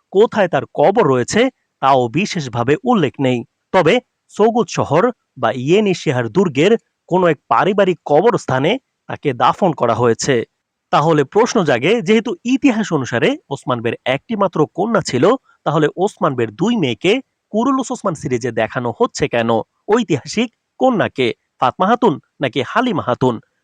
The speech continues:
বেশিরভাগ ঐতিহাসিকদের মতে ওসমান বের সাতজন ছেলে এবং একটি মাত্র মেয়ে ছিলেন বলে উল্লেখ করা হয়েছে, আর মেয়েটির নাম ছিল ফাতমা হাতুন।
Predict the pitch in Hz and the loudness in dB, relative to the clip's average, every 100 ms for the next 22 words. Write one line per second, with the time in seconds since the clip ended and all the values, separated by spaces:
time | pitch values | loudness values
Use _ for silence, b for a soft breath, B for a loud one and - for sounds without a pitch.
0 | - 151 220 294 254 175 156 151 127 127 | -2 0 0 0 -2 -2 0 0 0 -2
1 | 117 127 117 113 135 196 151 220 262 _ | -6 -6 -4 -2 0 2 4 2 2 _
2 | _ 220 233 202 143 123 240 254 _ - | _ -4 -4 -2 -2 0 -2 -2 _ -16
3 | - 175 202 143 139 117 - 233 175 262 | -4 -2 -2 -4 -4 -4 0 2 4 2
4 | _ - 123 123 131 - 240 - 185 135 | _ -8 -6 -4 -8 -6 -6 -6 -4 -2
5 | 120 127 135 190 - 123 113 120 220 277 | 0 -2 0 -2 -2 -4 0 2 2 0
6 | _ - 233 226 156 123 110 123 110 - | _ -6 -2 -2 0 0 0 0 0 0
7 | 120 110 _ - 127 120 139 202 185 123 | -4 -4 _ -6 -4 -2 -2 -2 -2 -2
8 | 104 - 156 247 - _ _ 220 233 160 | -2 -2 0 0 -2 _ _ -4 -2 -2
9 | 107 110 120 | -4 -2 -2